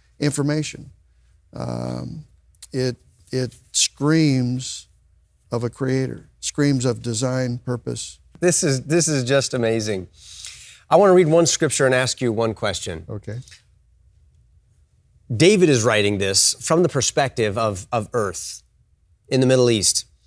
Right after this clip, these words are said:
Speaker 2: "When I consider your heavens, the work of your fingers, the moon and the stars, which you have ordained, what is man that you are mindful of him?"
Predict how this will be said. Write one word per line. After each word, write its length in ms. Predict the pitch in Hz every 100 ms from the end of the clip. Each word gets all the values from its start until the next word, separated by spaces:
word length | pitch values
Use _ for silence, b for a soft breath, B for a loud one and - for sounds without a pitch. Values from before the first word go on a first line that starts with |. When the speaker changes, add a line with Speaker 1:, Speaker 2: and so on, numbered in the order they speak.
| b b
Speaker 2:
"When 240 | 135 208
I 120 | 214
consider 460 | - 156 - 190 185
your 200 | 151 139
heavens, 420 | 143 143 120 98
the 100 | 135
work 280 | 127 220 226
of 120 | 196
your 120 | 175
fingers, 440 | - 175 185 139 104
the 80 |
moon 460 | 127 147 185 190 147 B B B
and 120 | 127
the 60 |
stars, 500 | 117 - 120 147 135 107
which 240 | 117 -
you 240 | 139 226 196
have 120 | 156
ordained, 460 | 151 135 135 120
what 160 | 147 208
is 180 | 208 135
man 340 | 151 139 110 B B -
that 240 | 120 -
you 160 | 139 151
are 120 | 123
mindful 580 | 113 110 123 120 - 101
of 120 | 87
him?" 340 | 95 87 -